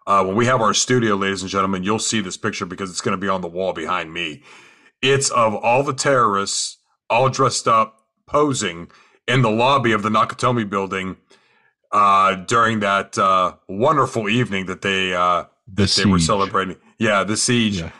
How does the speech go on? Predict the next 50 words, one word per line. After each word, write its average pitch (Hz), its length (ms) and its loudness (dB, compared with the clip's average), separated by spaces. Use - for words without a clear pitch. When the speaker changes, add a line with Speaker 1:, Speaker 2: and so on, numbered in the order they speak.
Speaker 1:
And, 120 360 2
um, 113 520 2
and 110 360 -2
this, 131 220 0
this 123 220 -2
picture 123 320 -2
is 104 120 -2
so 101 160 0
cool, 107 280 -2
but, 95 320 -2
um, 95 400 0
definitely. 104 580 0
But 95 220 -2
what's 131 200 0
his 117 120 -4
name? 131 300 0
Speaker 2:
Alan 110 320 4
Rickman. 82 480 -2
Speaker 1:
Yes, 101 480 -2
also 107 320 0
played 101 280 -2
fantastic 95 640 -4
character 95 580 -4
in, 92 360 -4
I 87 80 -2
believe, 120 240 -6
Harry 92 240 -2
Potter. - 520 -6
Speaker 2:
Yes. 107 360 0
Yes. 92 340 -2
Speaker 1:
Yes. 87 100 -10
Yeah. 98 220 -4
Yeah. 92 180 -6
Speaker 2:
Snow-, 85 200 0
Speaker 1:
So 95 300 0
Speaker 2:
no, 120 220 4
he 127 100 4
wasn't 95 220 2
Snow. 85 260 -2
I 92 180 0
can't 92 200 2
remember 85 240 2
what, 80 160 0
uh, 82 400 -2
what, 87 260 -2
what, 85 160 -2
what - 140 -4
the - 80 -2
name 85 100 4
was. 85 80 2